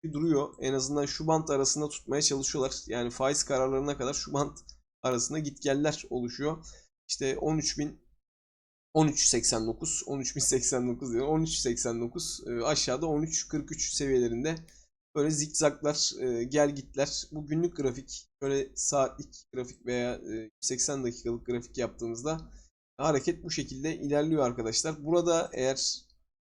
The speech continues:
tabii faiz kararından sonra ne olur ne biter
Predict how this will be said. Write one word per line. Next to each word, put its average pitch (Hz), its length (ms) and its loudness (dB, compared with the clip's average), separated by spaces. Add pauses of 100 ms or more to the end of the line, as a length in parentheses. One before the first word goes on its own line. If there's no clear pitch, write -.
(280)
tabii 127 160 -4
faiz 135 420 2
kararından 127 580 0
sonra 127 500 -2
ne 127 180 0
olur 127 180 0
ne 131 180 0
biter - 600 -6